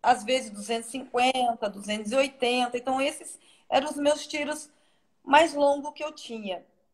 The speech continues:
né? Saída de bloco, é, fazíamos muito trabalho de saída de bloco. Tinha dia que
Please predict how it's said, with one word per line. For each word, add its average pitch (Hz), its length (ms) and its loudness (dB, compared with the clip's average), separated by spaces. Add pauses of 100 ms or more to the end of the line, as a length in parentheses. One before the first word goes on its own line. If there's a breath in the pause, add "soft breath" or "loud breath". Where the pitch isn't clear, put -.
(360)
né? 226 480 4 (320)
Saída 240 460 -2
de 226 100 -10
bloco, 262 840 0 (360 soft breath)
é, 214 400 -4
fazíamos 214 560 -6
muito 233 920 0
trabalho 208 460 4
de 214 80 -12
saída 202 360 -6
de - 100 -18 (140)
bloco. 185 580 2 (340 soft breath)
Tinha 233 280 -8
dia 240 300 -6
que 240 400 -16